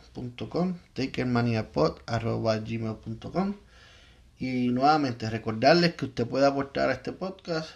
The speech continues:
Abajo en la descripción encontrarán un enlace que lo va a llevar al Anchor Listening Support.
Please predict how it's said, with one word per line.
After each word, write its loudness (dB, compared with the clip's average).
Abajo 0
en -6
la -2
descripción -4
encontrarán 0
un -2
enlace 2
que -6
lo -4
va 2
a 4
llevar 2
al 0
Anchor 2
Listening 0
Support. -6